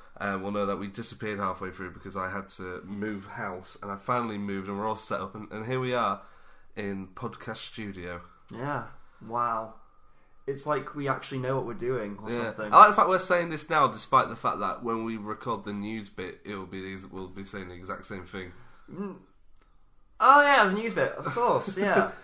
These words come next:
Speaker 1: So they've probably already heard all of
Speaker 2: I mean,
Speaker 1: this.
Speaker 2: they've heard in-person news in the car,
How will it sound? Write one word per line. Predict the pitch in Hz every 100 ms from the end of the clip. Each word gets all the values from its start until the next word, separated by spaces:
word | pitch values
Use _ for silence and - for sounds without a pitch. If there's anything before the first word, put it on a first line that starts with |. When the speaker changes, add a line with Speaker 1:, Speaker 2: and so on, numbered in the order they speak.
| -
Speaker 1:
So | 143
they've | 135 139 135
probably | 156 135 127
already | 120 117 113
heard | 127 139
all | 110 92
of |
Speaker 2:
I | 220
mean, | 247
Speaker 1:
this. | 214
Speaker 2:
they've |
heard | 262 262
in-person | 208 214 208 190 190
news | 170 139 -
in | 156 127
the |
car, | 120 - 180 131 95